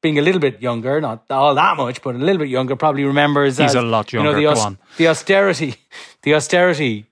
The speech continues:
Speaker 1: uh, budgets, um, of, you know, two thousand and eight until when, two thousand and thirteen, uh, two thousand and fourteen. So, you know, I, I,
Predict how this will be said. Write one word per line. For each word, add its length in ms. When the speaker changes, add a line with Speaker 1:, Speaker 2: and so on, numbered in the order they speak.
Speaker 1:
uh, 220
budgets, 840
um, 420
of, 520
you 80
know, 220
two 200
thousand 340
and 220
eight 360
until 560
when, 300
two 160
thousand 320
and 200
thirteen, 540
uh, 320
two 100
thousand 320
and 100
fourteen. 540
So, 500
you 80
know, 200
I, 300
I, 320